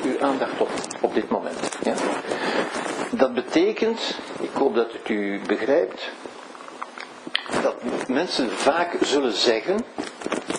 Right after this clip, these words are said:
en dat kent u ook, hè, mensen zeggen vaak, "Ik wil wel iets," hè, zeg maar, stoppen met roken bijvoorbeeld,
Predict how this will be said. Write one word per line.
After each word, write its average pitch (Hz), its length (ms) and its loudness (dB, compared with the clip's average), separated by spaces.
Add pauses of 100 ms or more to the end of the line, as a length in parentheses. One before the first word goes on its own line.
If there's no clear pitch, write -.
(100)
en - 60 0
dat - 180 0
kent - 260 2
u - 220 -2
ook, - 280 0
hè, 123 100 4 (460)
mensen 139 320 2
zeggen 120 260 4
vaak, 151 240 2 (340)
"Ik - 200 0
wil 156 320 2
wel 196 320 4 (1800)
iets," - 460 0
hè, - 100 6 (120)
zeg - 260 2
maar, 110 280 2
stoppen - 380 2
met 104 140 2
roken 131 240 0
bijvoorbeeld, 170 540 2